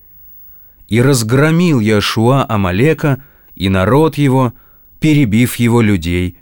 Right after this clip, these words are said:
мечом. И сказал Господь Моше: "Запиши это на память и возвести Йошуа:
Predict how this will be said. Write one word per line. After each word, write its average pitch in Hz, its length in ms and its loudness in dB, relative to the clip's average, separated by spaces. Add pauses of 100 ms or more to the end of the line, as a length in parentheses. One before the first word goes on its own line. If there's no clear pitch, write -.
(100)
мечом. 92 760 -2 (1600)
И 110 100 -2
сказал 127 500 0
Господь 113 640 -2
Моше: 98 640 -4 (1300)
"Запиши 127 640 -2
это 160 260 0
на 107 160 0
память 147 600 -2 (540)
и 92 140 -4
возвести 110 600 0
Йошуа: 123 840 0